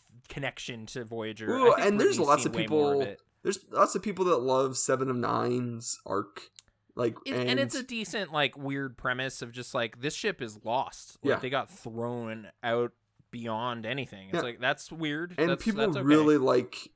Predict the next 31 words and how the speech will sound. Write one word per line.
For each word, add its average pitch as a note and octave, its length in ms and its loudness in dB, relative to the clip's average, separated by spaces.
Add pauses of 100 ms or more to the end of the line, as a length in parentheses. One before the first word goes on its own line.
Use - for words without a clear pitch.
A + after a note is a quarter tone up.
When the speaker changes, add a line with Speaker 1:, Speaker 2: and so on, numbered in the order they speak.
Speaker 2:
um, A#2+ 340 -4
what's A#2+ 200 -4
her A#2 100 -4
face? - 500 -4 (720)
The A#2+ 80 -8
captain. G2 540 -6 (1000)
Uh, - 40 -2
Speaker 1:
Janeway. A#2 440 -4
Speaker 2:
Janeway. B2 360 2
Speaker 1:
Yeah. - 20 -6
Speaker 2:
People D3 340 -2
really C3 480 2
like A2 220 0
Janeway. D2+ 460 -8
Speaker 1:
Kate C3+ 260 -6
Mulgrew, A2 640 -4
yeah. G#2 140 -6
Speaker 2:
Yeah. G2 140 -4 (240)
So B2 340 -2
Speaker 1:
Uh, A#2+ 260 -2
but D3+ 220 -4 (140)
anyway, E3 340 -4 (400)
speaking E3 460 -6
to F3 180 -2
the, C#3+ 180 -6
the C3+ 200 -8
guy D3 180 2
that's C3+ 180 -8
actually C3 280 -4
in C3+ 100 -6
this, A2+ 340 -12